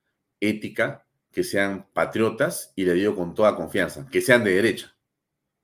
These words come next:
que sean republicanos, que respeten la democracia, la libertad, la familia, la vida, la inversión privada, que respeten la Carta Magna y que sean buenas personas, buenos peruanos. Usted búsquelos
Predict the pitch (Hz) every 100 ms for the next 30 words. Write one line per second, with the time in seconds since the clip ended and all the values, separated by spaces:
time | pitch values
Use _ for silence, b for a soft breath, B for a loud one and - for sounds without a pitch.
0 | _ _ _ _ - 104 123 120 110 90
1 | 85 117 82 73 - _ _ _ _ _
2 | _ - 95 120 117 120 107 90 - 120
3 | 104 87 85 82 117 92 85 87 120 90
4 | 82 107 127 76 - - _ _ _ _
5 | _ _ _ _ _ _ _ 101 90 87
6 | 165 139 120 92 80 69 - _ _ _
7 | _ - 95 98 170 156 120 117 107 107
8 | 95 78 73 - _ _ _ _ _ _
9 | _ _ _ _ _ _ _ _ _ _
10 | _ - 87 85 98 92 95 92 - 67
11 | - 67 67 - 87 90 90 85 73 67
12 | 67 - _ b b b b b _ _
13 | 123 - 147 190 202 78 73 - -